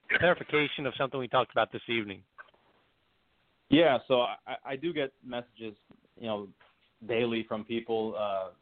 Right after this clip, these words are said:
Speaker 2: who are interested in some animals. So, um, usually, you know, i-, if you can, you can direct message me on, on Instagram or Facebook, um, at, uh, Parkland Chondros. Um, and I've answered pretty quick. I'm always on there looking for stuff. So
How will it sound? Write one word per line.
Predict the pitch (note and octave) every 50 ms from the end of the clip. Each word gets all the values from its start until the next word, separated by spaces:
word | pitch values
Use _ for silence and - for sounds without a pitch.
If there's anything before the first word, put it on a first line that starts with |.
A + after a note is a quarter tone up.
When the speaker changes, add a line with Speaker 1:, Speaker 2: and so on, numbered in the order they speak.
| _ _ -
Speaker 2:
who | A2
are | G#2+ G#2
interested | G#2 G#2+ A2 - G#2 - - A2+ G#2+
in | G2+ G#2
some | - G2
animals. | G2 G2 G2 G2+ G2+ G2+ G2 G2+ - -
So, | - A2+ G#2+ G#2 G#2 G#2 - -
um, | G#2 G2+ G2+ G2 G2 F#2+ F#2 - - - - _
usually, | - A#2 A#2 B2 D3 E3+ F3 D#3+ E3+ D#3+ D3 C3
you | B2 A#2+ A#2 A2
know, | G#2+
i-, | F2 B2+ C#3 -
if | C3 - -
you | A#2+ A2
can, | - A#2+ A#2+
you | B2+ B2
can | - D3+ C3 A2+ G#2+
direct | - A#2+ B2 C3+ C3+ - B2
message | B2+ B2+ B2 - C#3 A#2+ A#2
me | A#2+ A#2+ A#2+
on, | A2+ G#2 G2+
on | G2 G#2 G#2+
Instagram | A#2 C3 C3 - - C3 A2+ A#2+ A#2+ A#2+ A#2+ A#2+ A#2+ B2
or | A#2+ A2+ A2 G#2+ - -
Facebook, | A#2 A2+ A2 A2 - A#2 A#2 A2+ - - - _ _ _ _ _ _ _ _ _ -
um, | - G2 G2 F#2+ F#2+ F#2+ F#2 -
at, | - F#2+ F#2+ F#2 - -
uh, | - A2 F#2+ F#2 F#2
Parkland | - - B2 A2+ A2+ - A#2+ A2+ G#2+ G#2+
Chondros. | - A#2 A#2+ A#2+ A#2+ A#2 B2+ C3 C3 C#3+ D3+ - _ _ _ _ _ _ _ _ _ _ _ -
Um, | G2+ G2 G2 F#2+ F#2+ F#2+ F#2+ F#2+ _ -
and | - A2+ G2
I've | G2+ G2+ F#2+ F#2
answered | - G2+ G#2+ G#2 - G#2+ G2+ F#2+ F#2 _ _
pretty | - - G#2+ G2+
quick. | - - - G#2+ A2+ A2+ _ _ _ _ _ _ _ _ _ _ -
I'm | G2 F#2+
always | F#2+ F#2+ G2 F#2+ G2+
on | G2 G2 G2 G2
there | G2 G2 F#2+ F#2
looking | F#2 F#2+ G2 - F#2
for | - F#2+ - -
stuff. | - F#2+ F#2+ G2 - - -
So | G#2 G2 F#2 F#2